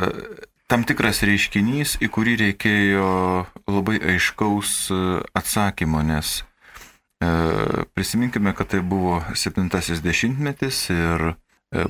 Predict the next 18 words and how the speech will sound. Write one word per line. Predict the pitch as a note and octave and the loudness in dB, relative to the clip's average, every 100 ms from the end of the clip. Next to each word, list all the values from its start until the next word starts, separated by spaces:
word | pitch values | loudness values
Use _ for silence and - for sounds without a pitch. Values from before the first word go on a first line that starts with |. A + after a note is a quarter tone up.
| - | -2
pasirodo | G#2 - G2 G2 G2 F#2+ F#2+ F#2 F2 - - | -2 0 2 2 2 2 0 0 -2 -8 -6
labai | E2+ E2+ F2+ G#2+ G#2 | -2 0 0 0 0
svarbi | - F2+ F2+ E2+ F#2+ G#2 E2 _ _ _ _ - | 0 0 0 2 2 2 0 _ _ _ _ -6
ir | F2+ E2+ | -2 -2
šiuo | - - G2 | -2 0 0
klausimu | F#2+ G2 G2 G2 - F#2+ F#2 F2+ F2 E2 - - F2+ | 0 0 2 2 -2 0 0 2 0 0 0 -2 -2
labai | F2 G#2+ - | 0 2 4
aiškiai | G2 - F#2 E2+ | 2 2 -2 -2
išsakiusi | - E2+ - F#2 F#2+ | 0 -2 -2 -4 -6
poziciją | - F2 F#2 - - E2+ E2+ - - - - - - | -4 -4 -4 -4 -2 0 -2 -6 -16 -12 -12 -14 -4
enciklika, | F#2+ E2+ - - B2+ C3+ C3+ | 0 0 -2 -4 -4 -4 -4
tai, | B2 F#2 E2+ E2+ D#2 E2+ | -2 0 2 2 2 0
e, | - - F2+ F2+ E2+ - - - - - | -4 -4 -2 0 2 2 0 0 -4 -2
Pauliaus | G2 F2+ F2+ | 0 2 2
šeštojo | F#2 F2+ - F2+ | 2 2 0 0
enciklika | F2 G#2 G#2 G2+ - G2 F#2 - _ _ - _ - | 0 -2 -2 -4 0 0 -2 -8 _ _ -20 _ -4
Humane | G2 F#2+ F#2+ F#2 F#2 F2 F2 _ _ _ _ - | 0 2 2 0 0 -2 -4 _ _ _ _ -6
Vitae. | F#2 F#2+ E2 - | 0 0 0 -4